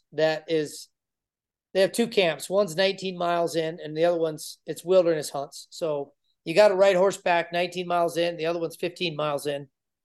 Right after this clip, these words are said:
And they book those camps, which is wall tents. They have a cook in there, everything. And you guide hunters for the week out of those. And I, I cover a couple weeks out of the season for 'em.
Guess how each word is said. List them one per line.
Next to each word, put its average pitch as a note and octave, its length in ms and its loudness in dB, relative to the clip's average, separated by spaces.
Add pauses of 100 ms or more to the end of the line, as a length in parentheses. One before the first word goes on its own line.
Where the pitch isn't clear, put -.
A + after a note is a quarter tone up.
(280)
And E3 200 2
they E3+ 180 4
book G#3 240 4
those F3+ 220 4
camps, E3+ 600 -2 (540)
which D3+ 220 -8
is C#3 120 -8
wall E3 300 4
tents. - 580 -4 (140)
They E3 80 -2
have D3 120 -2
a C3+ 40 -14
cook F3 300 -4
in D#3+ 140 -4
there, D#3 360 0
everything. D3 480 -6 (600)
And D3+ 180 -4
you D3+ 120 -6
guide E3+ 420 2 (120)
hunters D#3+ 600 -6
for D#3 60 -6
the C#3 80 -6
week D3+ 300 -8
out D3+ 140 0
of C#3+ 60 -6
those. D3+ 340 -6
And D3+ 100 -6
I, E3 320 2 (440)
I G3 140 2
cover F#3+ 300 4
a E3+ 100 2
couple F3 260 0
weeks E3 260 -4
out D3+ 140 0
of C#3+ 80 -8
the C3+ 100 -12
season C#3+ 400 -8
for C#3 200 -6
'em. B2+ 60 -16